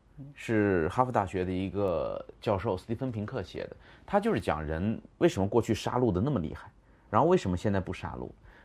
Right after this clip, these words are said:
Speaker 2: 这其中有一个非常重要的根结儿，就是因为商业的出现。就是当商业文明出现了以后，人们不需要占有他人的土地就能够赚到钱，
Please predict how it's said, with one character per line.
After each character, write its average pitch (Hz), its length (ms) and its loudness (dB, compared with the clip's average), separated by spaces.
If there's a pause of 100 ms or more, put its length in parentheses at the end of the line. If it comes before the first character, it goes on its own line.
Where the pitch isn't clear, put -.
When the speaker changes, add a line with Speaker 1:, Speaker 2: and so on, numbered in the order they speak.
Speaker 2:
这 147 80 0
其 - 120 0
中 165 160 4
有 98 140 4
一 92 60 0
个 117 80 0
非 160 140 4
常 117 220 2
重 120 160 0
要 98 160 4
的 71 280 0 (260)
根 175 240 2
结 78 120 0
儿， 78 180 -2 (360)
就 117 140 4
是 101 160 -2
因 98 80 0
为 104 60 0
商 123 280 -4
业 113 120 0
的 62 80 -8
出 - 180 -16
现。 - 180 -16 (680)
就 151 100 2
是 147 40 4
当 185 120 6
商 214 240 2
业 208 120 4
文 110 120 4
明 120 140 4
出 123 160 -2
现 120 180 2
了 90 60 0
以 71 80 -4
后， 90 240 2
人 90 160 2
们 131 160 2
不 160 140 0
需 180 220 0
要 165 120 8
占 127 240 -2
有 73 160 -2
他 - 160 0
人 95 140 0
的 101 80 -2
土 - 200 -12
地 107 280 -4 (500)
就 120 180 6
能 92 220 2
够 98 300 4 (200)
赚 95 160 2
到 76 120 -6
钱， 65 260 -10